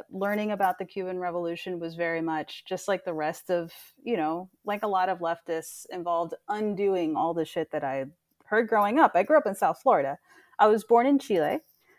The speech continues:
I was an undocumented immigrant for, for, um, a, <laughs> they, uh, sixteen years. Uh, and then, um, yeah, and I grew up in South Florida. So, you know, I grew up listening to, like, the most, uh,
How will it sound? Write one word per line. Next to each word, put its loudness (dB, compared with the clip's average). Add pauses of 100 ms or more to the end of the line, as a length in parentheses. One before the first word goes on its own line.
(140)
I 0
was 0
an 0
undocumented 2
immigrant -2
for, 0
for, -2
um, -6 (760)
a, -2 (280)
<laughs> -16
they, -6 (260)
uh, -4 (220)
sixteen -4
years. -4 (600)
Uh, 2 (120)
and 0
then, 0
um, -2
yeah, 4
and 0
I -4
grew -4
up -8
in -6
South 0
Florida. -2
So, -10
you -2
know, -4
I -4
grew -4
up -4
listening -4
to, -14
like, -8
the -10
most, -8
uh, -8